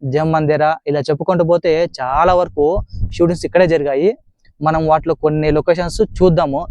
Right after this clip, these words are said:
లైవ్లో చూద్దాము. వెళ్ళి నిదానంగా మధ్య మధ్యలో వెళ్ళి మాట్లాడుకుంటూ చూపిద్దాం. ఫ్రెండ్స్, ఇంతసేపు మనము మాట్లాడుకున్నాం కదా బాహుబలి షూటింగ్ లొకేషన్స్ చూపిద్దామని.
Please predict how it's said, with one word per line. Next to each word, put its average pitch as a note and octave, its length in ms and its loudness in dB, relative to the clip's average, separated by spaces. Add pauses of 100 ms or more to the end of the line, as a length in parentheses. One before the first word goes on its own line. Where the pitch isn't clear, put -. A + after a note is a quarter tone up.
లైవ్లో D3 340 2
చూద్దాము. C3+ 420 -4 (1040)
వెళ్ళి F#3 420 4 (220)
నిదానంగా F3 360 0
మధ్య D#3 240 0
మధ్యలో E3+ 320 2
వెళ్ళి E3 200 2
మాట్లాడుకుంటూ D#3+ 760 0 (360)
చూపిద్దాం. C#3+ 320 2 (840)
ఫ్రెండ్స్, G#3 340 2 (300)
ఇంతసేపు F#3+ 460 2
మనము F3 380 2
మాట్లాడుకున్నాం E3 540 0
కదా C#3 200 0
బాహుబలి D#3+ 580 2
షూటింగ్ F3 560 0 (160)
లొకేషన్స్ E3+ 440 -4 (120)
చూపిద్దామని. D3 540 -2